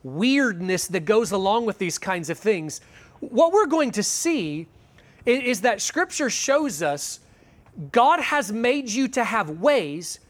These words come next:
you can serve His kingdom and His church. That way that He has made you, you've maybe never thought of it as a gift before, okay? But it are ways that you can be useful.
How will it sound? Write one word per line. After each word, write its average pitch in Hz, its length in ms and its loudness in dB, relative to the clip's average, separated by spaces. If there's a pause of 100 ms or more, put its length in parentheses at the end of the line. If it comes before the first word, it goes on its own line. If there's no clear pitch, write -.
(180)
you 208 260 2
can 285 220 -4
serve 208 380 2
His 214 240 -2
kingdom 196 360 -2
and 170 140 -4
His 190 180 -6
church. - 540 -4 (680)
That 180 220 0
way 277 340 4
that 247 200 2
He 269 180 0
has 226 300 0
made 254 420 0
you, 208 100 0
you've 233 220 -2
maybe 330 320 2
never 269 260 2
thought 320 380 4
of 370 80 -4
it 349 120 0
as 196 160 0
a 180 40 0
gift 151 400 -6
before, 151 560 -8 (440)
okay? 233 260 2 (800)
But 233 220 4
it 294 80 4
are 254 160 6
ways 262 420 2
that 285 180 -4
you 220 120 0
can 202 220 -4
be 208 360 -2
useful. 247 640 0